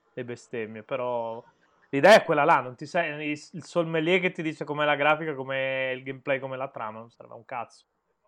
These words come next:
perché son tutte cose che recuperi tranquillamente già da, dai video o dai gameplay o da duemila altre cose.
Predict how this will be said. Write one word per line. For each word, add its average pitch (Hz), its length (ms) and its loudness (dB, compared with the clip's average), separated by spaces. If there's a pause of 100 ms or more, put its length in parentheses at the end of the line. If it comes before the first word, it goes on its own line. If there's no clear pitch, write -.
perché 120 400 -8
son 131 220 -16
tutte 131 260 -12
cose 127 300 -6
che 120 560 -4
recuperi 131 540 -8
tranquillamente 123 760 -6
già 117 140 -6
da, 110 500 -4 (420)
dai 120 200 -6
video 120 420 -6
o 113 380 -4
dai 110 180 -10
gameplay 117 640 -6
o 104 420 -12
da 104 460 -20
duemila 123 400 -8
altre 120 240 -10
cose. 113 380 -12